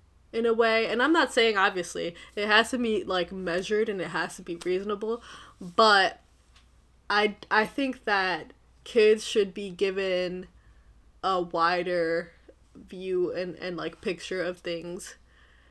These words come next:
It shouldn't just be like, "Okay, you're beautiful, you get a hot guy,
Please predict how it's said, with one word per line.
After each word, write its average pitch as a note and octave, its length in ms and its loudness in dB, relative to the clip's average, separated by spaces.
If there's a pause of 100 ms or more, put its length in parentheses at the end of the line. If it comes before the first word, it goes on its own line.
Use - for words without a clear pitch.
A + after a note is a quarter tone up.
(140)
It G3 160 0
shouldn't G3+ 400 -2
just F#3 260 -4
be F#3 160 -6
like, F3+ 180 -4
"Okay, F#3 240 -4
you're F3+ 180 -4
beautiful, F3+ 640 -6 (420)
you G#3 140 -10
get F3+ 160 -4
a F3+ 60 -6
hot F3+ 280 -4
guy, F#3 540 -2